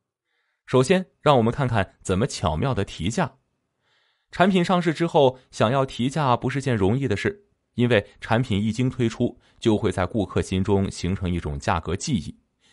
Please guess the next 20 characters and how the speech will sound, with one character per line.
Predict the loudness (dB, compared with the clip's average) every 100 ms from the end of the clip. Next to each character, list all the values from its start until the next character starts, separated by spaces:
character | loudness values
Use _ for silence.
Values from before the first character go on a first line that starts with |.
| _ _ _
即 | -4 0
便 | 2
是 | 2
幅 | -2 -2
度 | 0
很 | 0 2 -2
小 | 0 -2 -2
的 | -4
提 | -6 -4
价， | -2 -2 -6 _ -2
都 | 4
有 | 4
可 | 4 4
能 | 2 2
会 | 2
让 | 2 2
顾 | 0
客 | 0 -2
不 | 0
爽。 | 0